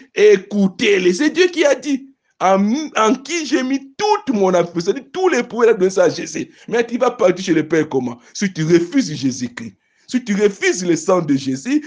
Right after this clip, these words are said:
si tu refuses l'Esprit de Jésus, comment tu vas arriver au Père ? Dis-moi, c'est comment ? Parce que le Père, c'est lui qui a changé la constitution. Il a changé l'ancienne alliance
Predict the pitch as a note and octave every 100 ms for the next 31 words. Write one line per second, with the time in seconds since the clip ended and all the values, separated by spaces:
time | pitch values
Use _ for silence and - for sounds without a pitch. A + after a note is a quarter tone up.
0 | - - D4+ D4+ B3+ B3+ B3 - A4 G#4+
1 | F#4 G#3 F#3 F3+ - G3+ E3+ C#3+ C#3 -
2 | A#3 - - G#3 G3+ F3+ D3+ D3+ C#3+ -
3 | B2+ E3 F#4 E4+ C4 A3+ B3+ D4+ C4 -
4 | _ _ _ _ _ F3 F#3+ G#3+ G#3+ G3
5 | - C4 B3 F#3 G#3+ A#3 F#3+ G3+ G3 F#3+
6 | F3+ F3 E3 G3+ D#3+ D3+ D3+ C#3+ C#3 C3
7 | A2+ _ _ - F3 A#3 A#3+ G#3 F#3+ F#3+
8 | G3+ F3+ G3 F#3+ D3+ G3 C#4+ D4